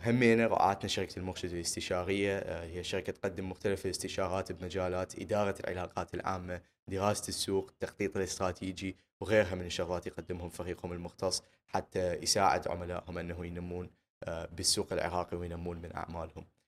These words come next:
أخيرًا Business أفنيو، المكان اللي نصور بيه واللي موفر لنا هاي المساحات والمكاتب، آه، واللي يوفرها سواء للأفراد، الشركات، المؤسسات،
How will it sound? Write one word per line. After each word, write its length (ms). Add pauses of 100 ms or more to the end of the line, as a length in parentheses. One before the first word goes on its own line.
(380)
أخيرًا 540 (120)
Business 400
أفنيو، 540
المكان 380
اللي 120
نصور 400
بيه 200
واللي 160
موفر 420
لنا 360
هاي 140
المساحات 720
والمكاتب، 580 (420)
آه، 140
واللي 120
يوفرها 540
سواء 380
للأفراد، 880
الشركات، 540
المؤسسات، 720